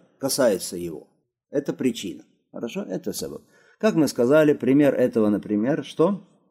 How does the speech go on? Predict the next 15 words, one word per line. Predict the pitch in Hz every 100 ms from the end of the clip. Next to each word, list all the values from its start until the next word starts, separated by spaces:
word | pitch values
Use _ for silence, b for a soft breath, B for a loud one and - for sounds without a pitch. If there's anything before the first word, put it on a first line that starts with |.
| _ _ _ _
Время | 107 156 180 170
наступления | 139 113 117 110 139 139 117 104 -
зухра. | 104 110 80 76 -
То | -
есть, | 107
когда | - 107 120
солнце | 120 139 151 147 156 170 - _ _ _ _ _ _ _
переходит | 117 113 113 120 107
в |
середину | 107 107 107 113
неба, | 143 170
наступает | 123 110 110 117 107
заваль, | 101 117 139 175 208 190 -
это | - 165 120
что? | 107 143 175 190